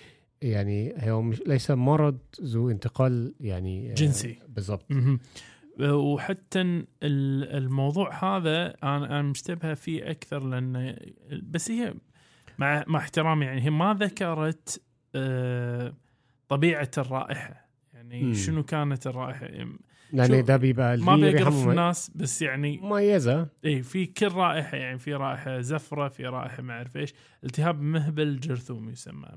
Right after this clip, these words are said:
Speaker 2: بكتيريا فاجينوسيس. ف، آه، نعم، مشهود جدًا في إنه ممكن يسبب هذه النوع.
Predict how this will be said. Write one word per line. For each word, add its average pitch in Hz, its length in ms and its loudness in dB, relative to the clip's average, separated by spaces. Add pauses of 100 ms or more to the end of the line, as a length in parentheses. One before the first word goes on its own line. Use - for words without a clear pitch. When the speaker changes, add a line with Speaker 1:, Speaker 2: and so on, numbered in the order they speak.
Speaker 2:
بكتيريا 147 440 -8
فاجينوسيس. 123 680 -8 (420)
ف، - 80 -6 (600)
آه، 147 280 2
نعم، 156 300 2
مشهود 151 520 0 (120)
جدًا 151 380 -2
في 143 320 -2
إنه 143 140 2
ممكن 139 340 0
يسبب 123 420 -4
هذه 131 420 -2
النوع. 127 380 -4